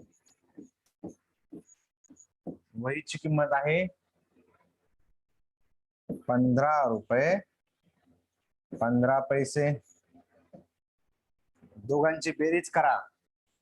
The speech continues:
दोघांची मिळून बेरीज झाली, पाच आणि पाच दहा, शून्य हातचा आला, एक, नऊ, पंचवीस. पंचवीस रुपये नव्वद पैसे ही झाली तिने घेतलेल्या वस्तूंची किंमत.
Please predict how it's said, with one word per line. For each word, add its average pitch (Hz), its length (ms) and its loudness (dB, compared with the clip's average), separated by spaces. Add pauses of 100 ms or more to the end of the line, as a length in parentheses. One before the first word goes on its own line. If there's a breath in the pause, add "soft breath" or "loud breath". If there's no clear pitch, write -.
(380)
दोघांची 170 400 4
मिळून 185 240 2
बेरीज 175 280 4
झाली, 151 160 2
पाच 143 240 0
आणि 147 100 0
पाच 147 140 0
दहा, 143 180 4
शून्य 147 200 0
हातचा 139 240 2
आला, 135 120 4
एक, 143 460 2
नऊ, 127 460 4 (3000)
पंचवीस. 127 560 4 (360)
पंचवीस 196 760 2
रुपये 208 220 4
नव्वद 196 280 6 (100)
पैसे 180 340 4 (1000)
ही 196 80 4
झाली 170 220 6
तिने 175 380 2
घेतलेल्या 160 380 4
वस्तूंची 160 480 2
किंमत. 156 320 0